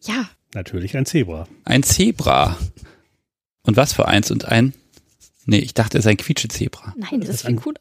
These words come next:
Speaker 2: ein Wasserspritzzebra.
Speaker 3: Ach so.
Speaker 2: Es hat vorne
Speaker 3: Ja,
Speaker 2: im
Speaker 3: ja, ich
Speaker 2: Maul
Speaker 3: seh's grad. Es hat im Maul großartig.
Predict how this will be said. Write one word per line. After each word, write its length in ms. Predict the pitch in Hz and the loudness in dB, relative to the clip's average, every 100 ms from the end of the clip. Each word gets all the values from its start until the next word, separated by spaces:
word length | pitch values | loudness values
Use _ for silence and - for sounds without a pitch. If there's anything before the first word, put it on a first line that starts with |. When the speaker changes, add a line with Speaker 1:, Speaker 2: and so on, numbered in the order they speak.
| _ | _
Speaker 2:
ein 160 | - 117 | -2 2
Wasserspritzzebra. 1120 | 135 - 127 - 104 - - 101 92 92 92 - _ _ - | 2 0 -2 -2 -6 -6 -6 -6 -6 -8 -10 -12 _ _ -2
Speaker 3:
Ach 200 | 104 101 | 2 4
so. 480 | - 143 226 185 - - _ - - _ _ | 6 6 8 6 2 -6 _ -12 -12 _ _
Speaker 2:
Es 100 | - | -14
hat 120 | 123 | -14
vorne 260 | - 123 131 | -4 0 4
Speaker 3:
Ja, 60 | 143 | 4
Speaker 2:
im 60 | |
Speaker 3:
ja, 120 | 170 139 | 6 4
ich 60 | 165 | 4
Speaker 2:
Maul 80 | |
Speaker 3:
seh's 160 | 170 160 | 2 2
grad. 200 | 120 - | 2 2
Es 120 | - | 2
hat 120 | 131 | 2
im 160 | 131 117 | 4 6
Maul 320 | 107 123 170 - - _ | 6 6 4 0 -18 _
großartig. 1080 | - 101 120 180 - 110 113 - 113 - | -6 0 4 4 2 0 2 2 0 -2